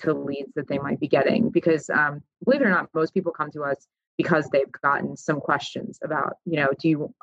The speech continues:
is this business a franchise? I'd like to buy one," or something like that. So we really do have to hit those sales related questions right at the top so that, you know, everyone's aware that they shouldn't be making, um,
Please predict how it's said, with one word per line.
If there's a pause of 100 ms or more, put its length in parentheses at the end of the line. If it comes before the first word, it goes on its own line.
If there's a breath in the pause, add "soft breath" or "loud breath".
(180)
is
this
business
a
franchise?
I'd
like
to
buy
one,"
or
something
like
that.
So (360)
we
really
do
have
to
hit
those
sales
related
questions (340)
right
at
the
top
so
that,
you
know,
everyone's
aware
that
they
shouldn't
be
making, (500)
um,